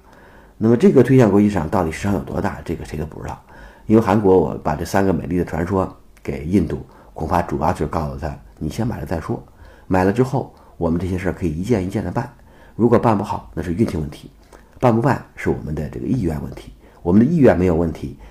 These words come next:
关键是市场有没有问题。如果运气有问题，有可能就成了咱们两个国家自己使用的火炮，我们还可以进行延寿嘛。既然你有了K九，那么下一次可能有K九A一、K九A二，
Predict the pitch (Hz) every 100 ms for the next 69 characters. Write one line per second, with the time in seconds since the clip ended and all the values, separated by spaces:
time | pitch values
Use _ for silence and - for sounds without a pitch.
0 | - - 120 117 98 85 78 - - 131
1 | 123 82 113 73 76 76 65 - - -
2 | - - 123 151 139 170 139 117 98 101
3 | - 87 92 95 104 87 76 87 90 82
4 | - 76 87 76 67 64 80 85 78 -
5 | 78 80 80 92 - - - - - 76
6 | - - - - - - - 80 87 80
7 | 92 73 76 80 73 73 87 120 80 76
8 | - - - - - 92 95 95 90 73
9 | 78 - 78 71 - - - - 107 117
10 | 135 110 107 101 90 90 95 - 113 80
11 | - 117 123 127 - - 113 90 - 123
12 | 120